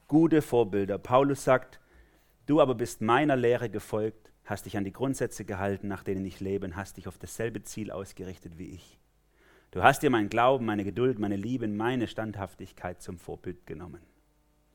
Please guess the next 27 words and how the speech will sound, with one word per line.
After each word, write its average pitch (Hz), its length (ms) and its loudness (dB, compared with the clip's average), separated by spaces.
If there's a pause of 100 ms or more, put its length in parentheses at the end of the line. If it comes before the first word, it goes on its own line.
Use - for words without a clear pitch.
(1600)
Paulus 131 300 0
sagt, 123 200 -2
„Such 165 200 -2
dir 135 140 -4
jemanden, 117 280 -2
den 107 140 -2
du 104 80 -6
kennst. 98 560 -6 (180)
Du 123 80 -8
kennst - 640 -2
mich. 92 340 -12 (800)
Du, 107 80 -6
hä, 143 280 0
du, - 100 -4
du - 220 -2
siehst 175 460 -4
doch 123 120 -6
in 107 100 -4
meinem 101 240 -6
Leben, 98 440 -10 (160)
wie 117 100 -6
ich 123 180 -6
mit 120 120 -6
Jesus 107 320 -8
lebe. 98 240 -8 (280)
Das 190 220 -2
ist, - 360 -8